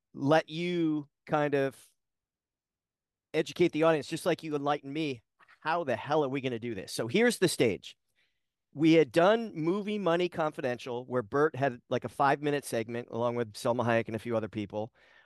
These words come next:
Um, we had done that for, it was, it was a low-budget documentary, it was under a million dollars, and all the investor shares of that first film were completely sold out.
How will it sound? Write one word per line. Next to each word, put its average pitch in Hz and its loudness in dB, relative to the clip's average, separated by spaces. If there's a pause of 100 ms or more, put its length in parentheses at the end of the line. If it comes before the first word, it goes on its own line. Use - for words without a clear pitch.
(120)
Um, 117 0 (420)
we 147 4
had 147 6
done 165 4
that 151 2
for, 135 -2
it 135 -2
was, 135 -6 (180)
it 151 -8
was 143 -4
a 139 2
low-budget 160 2
documentary, 135 2
it - -
was 110 -8
under 170 2
a 170 2
million 147 2
dollars, 113 -2 (520)
and 131 -2 (220)
all 180 6
the 202 -2
investor 147 -2
shares 120 -4
of 143 0
that 143 4 (460)
first 175 -4
film 135 -2
were 127 -6
completely 147 -4
sold 127 -2
out. 98 0